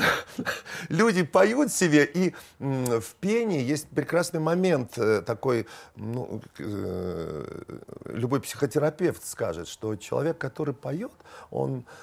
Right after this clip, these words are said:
э, это же тоже своего рода мантра. И когда ты еще маленький, когда ты юный, когда ты еще не успел получить вот эти комплексы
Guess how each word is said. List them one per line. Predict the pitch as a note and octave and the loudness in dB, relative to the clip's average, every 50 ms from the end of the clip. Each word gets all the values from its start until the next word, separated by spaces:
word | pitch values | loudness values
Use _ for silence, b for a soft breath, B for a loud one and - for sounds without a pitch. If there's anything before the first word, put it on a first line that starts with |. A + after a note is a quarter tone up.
| B B - | B B -10
э, | G#2 G#2+ G#2+ - - | -6 -4 -4 -4 -4
это | C#3+ - D3 C#3 | -4 -4 -4 -4
же | D3+ D#3 | -4 -6
тоже | - F3+ D#3+ C#3+ | -6 -8 -10 -10
своего | - - C3+ C3 C3+ | -10 -10 -8 -6 -4
рода | C#3+ C#3+ C3 C3+ | -4 -4 -4 -4
мантра. | B2+ D3 D#3+ E3 D#3 C#3+ B2 - - F2 E2 - - _ _ _ _ b b b b b b - | -4 -4 -4 -4 -4 -6 -6 -8 -10 -12 -12 -12 -16 _ _ _ _ b b b b b b -2
И | C#3 C#3 C#3 C3 - - | 0 0 2 0 -2 -2
когда | - B2+ B2+ C3 D3+ D3 | -4 -4 0 0 0 0
ты | - C#3+ | 0 -2
еще | C#3 - - - C#3 | -6 -4 -4 -4 -2
маленький, | C#3 D#3 F3+ G3+ G3+ F#3+ E3+ B2+ A2 - - | 0 0 0 0 0 0 -2 -4 -6 -10 -10
когда | - - A#2 A2 C3 B2 | -6 -6 -4 -4 -4 -6
ты | - - B2+ | -6 -6 -6
юный, | A#2 A2 A#2+ D#3 F#3+ G#3 F#3+ C#3+ G#2+ F#2+ F#2 | -6 -6 -6 -4 -2 -2 -2 -2 -4 -6 -8
когда | - - G#2+ A2 B2 C#3 | -10 -10 -8 -4 -4 -4
ты | C3+ - B2+ | -4 -4 -10
еще | B2+ A#2 - - C3 B2+ | -10 -8 -8 -6 -4 -4
не | B2+ B2+ C3+ C#3+ - - | -2 -2 -4 -4 -4 -4
успел | - D3 C#3 - - - D3 C#3+ B2 - | -8 -8 -8 -8 -10 -4 -2 -2 -2 -2
получить | - - A#2 A#2 A#2 - - G#2+ - - | -4 -6 -6 -6 -6 -6 -10 -12 -12 -12
вот | G2+ - | -14 -12
эти | G2 - A2 | -8 -8 -8
комплексы | - - - C#3+ C3+ A#2 G2 - F#2+ F#2 - - - - - - | -8 -4 -2 -2 -2 -2 -4 -6 -8 -10 -8 -10 -12 -10 -10 -10